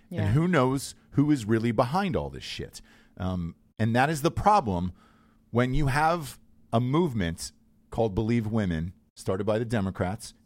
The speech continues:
Speaker 2: and you
Speaker 1: Yeah.
Speaker 2: you wanna move forward with it. Like,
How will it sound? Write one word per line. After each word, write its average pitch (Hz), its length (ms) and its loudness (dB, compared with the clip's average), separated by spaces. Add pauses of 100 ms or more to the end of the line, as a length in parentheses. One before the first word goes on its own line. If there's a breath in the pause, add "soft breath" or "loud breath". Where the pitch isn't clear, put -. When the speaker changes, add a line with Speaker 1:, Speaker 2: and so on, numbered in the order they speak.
(100)
Speaker 2:
and 101 140 -2
you 98 260 -2
Speaker 1:
Yeah. - 60 -8 (800)
Speaker 2:
you 90 120 -12
wanna 123 160 0
move 170 180 0
forward 247 320 0
with 95 160 0
it. - 120 -14
Like, 107 280 -2